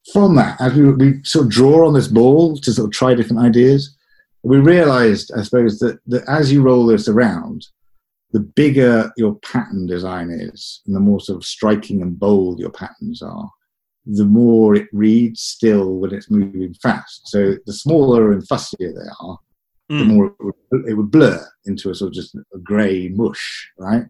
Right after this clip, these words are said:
Speaker 1: Whereas if you've got, like, a big block, you can still, even though it's whizzing by and it's still blurry, you still get a sense that there is a pattern. So
Speaker 2: Mm.
Speaker 1: that kind of really helps to start practically playing with movement.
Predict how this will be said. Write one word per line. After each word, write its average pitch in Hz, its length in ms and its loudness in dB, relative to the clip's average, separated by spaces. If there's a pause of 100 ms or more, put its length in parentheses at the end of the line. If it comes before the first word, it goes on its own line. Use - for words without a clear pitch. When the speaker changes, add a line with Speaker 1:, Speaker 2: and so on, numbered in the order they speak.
Speaker 1:
Whereas 107 240 -2
if 107 100 -6
you've 104 140 -4
got, 98 180 -6
like, 104 220 -6 (480)
a - 40 -20 (320)
big 113 360 0
block, 117 320 -2 (540)
you 120 140 -4
can 147 140 -8
still, 175 680 2 (340)
even 156 180 0
though 113 100 2
it's - 120 -6
whizzing 101 320 0
by 95 220 -4
and 92 80 -8
it's - 100 -20
still 95 160 -8
blurry, 90 640 -2 (120)
you 110 80 -6
still 110 200 -4
get 104 140 -6
a - 40 -18
sense 104 360 -6
that 101 180 -10
there 107 120 -2
is 98 120 0
a 98 80 -10
pattern. - 500 -18 (580)
So 147 300 4
Speaker 2:
Mm. 139 40 0
Speaker 1:
that 190 360 0
kind 113 140 -2
of 107 60 0
really 113 240 2
helps 104 420 -6
to - 60 -20
start 117 340 -6
practically 107 600 -10
playing 98 500 -6
with 95 340 -4 (540)
movement. 113 680 0